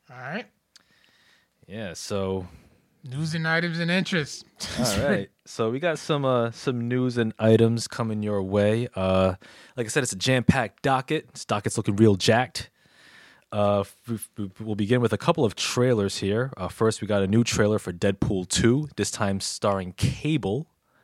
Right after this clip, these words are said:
Speaker 2: It's Josh Brolin's character. What you think?
Speaker 1: I thought it was hilarious.
Speaker 2: It certainly
Speaker 1: I, I,
Speaker 2: was.
Speaker 1: lo-, I, I love it when, like, Deadpool just throws out, like, random shots.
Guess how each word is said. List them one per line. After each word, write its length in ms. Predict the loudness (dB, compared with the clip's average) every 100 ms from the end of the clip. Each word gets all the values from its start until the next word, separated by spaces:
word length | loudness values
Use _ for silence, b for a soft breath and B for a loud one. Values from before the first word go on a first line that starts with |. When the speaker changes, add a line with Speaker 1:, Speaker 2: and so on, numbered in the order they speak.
| _
Speaker 2:
It's 100 | -20
Josh 320 | -6 -4 -4 -4
Brolin's 480 | 0 2 0 -4 -8
character. 600 | -8 -8 -8 -8 -10 -10 _ _ _ _ _ _ _ _ _ _ _ _ _ _ -10
What 140 | -8
you 40 | -6
think? 220 | -8 -8 0
Speaker 1:
I 300 | 6 6 6
thought 220 | 4 2
it 40 |
was 160 | 0 -6
hilarious. 640 | -8 -6 -6 -10 -16 -20 _ _ _ _ _ _
Speaker 2:
It 220 | -6 -6 -4
certainly 300 | -6 -2 4
Speaker 1:
I, 320 | 6 6 4
I, 20 |
Speaker 2:
was. 160 | 2 -2
Speaker 1:
lo-, 160 | -2
I, 280 | 0 0 0
I 140 | 0 0
love 240 | 2 0
it 140 | 0 2
when, 240 | 2 4
like, 240 | 4 4
Deadpool 480 | 4 2 4 2 2
just 240 | 0 -4 -2
throws 360 | 0 2 4
out, 240 | 4 4 2
like, 160 | 0 -2
random 360 | -2 -2 -2
shots. 580 | -8 -4 0 0 -2 -14